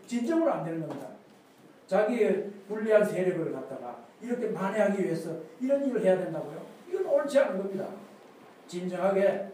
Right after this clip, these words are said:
당당하게 정책과 비전을 가지고 시민들에게 나아가야 합니다. 저는 그렇게 생각합니다.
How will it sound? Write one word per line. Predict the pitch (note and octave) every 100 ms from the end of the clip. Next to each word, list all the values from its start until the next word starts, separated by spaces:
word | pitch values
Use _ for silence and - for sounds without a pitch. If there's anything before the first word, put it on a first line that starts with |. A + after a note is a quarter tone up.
| - - - - - - -
당당하게 | D#3+ F#3 G3 A#3+ A#3 - - - - - - - - - - -
정책과 | - E3 E3 F3+ F3+ -
비전을 | - A#3 - D#3
가지고 | D#3+ D#3+ D#3+ E3 E3 - -
시민들에게 | - F3 E3 D#3+ C#3+ C#3
나아가야 | C3 G3+ G3+ -
합니다. | - - - - - _ _ _ -
저는 | F3+ -
그렇게 | G#3 E3+
생각합니다. | - - - -